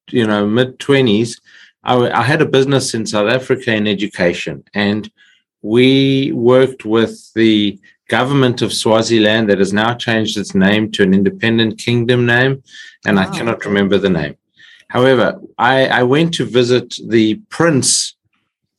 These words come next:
Speaker 1: uh, in the government offices, one of the princes, who was the head of their, their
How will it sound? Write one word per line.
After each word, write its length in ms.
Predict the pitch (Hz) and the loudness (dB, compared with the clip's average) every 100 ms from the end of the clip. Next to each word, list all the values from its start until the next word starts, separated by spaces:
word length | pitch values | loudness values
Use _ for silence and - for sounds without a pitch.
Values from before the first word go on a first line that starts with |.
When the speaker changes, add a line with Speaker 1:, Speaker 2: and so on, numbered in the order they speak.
| _ | _
Speaker 1:
uh, 280 | 120 113 107 - | 0 0 0 -2
in 220 | - 123 | -2 0
the 80 | 113 | 2
government 440 | 117 123 127 110 | 0 0 0 0
offices, 680 | 117 123 131 - 87 98 - | 0 0 -2 0 0 -2 0
one 160 | 113 123 | 0 0
of 60 | |
the 100 | 110 | -2
princes, 680 | - 131 135 - 85 104 - _ _ _ _ - | -2 -4 -2 -4 -4 -4 -6 _ _ _ _ 0
who 220 | 127 120 | 4 6
was 240 | 123 113 | 4 2
the 180 | 117 117 | 2 2
head 260 | 113 131 123 | 2 0 0
of 100 | 104 | 0
their, 320 | 113 113 107 - _ _ _ - | 2 2 0 -4 _ _ _ -4
their 240 | 113 | 0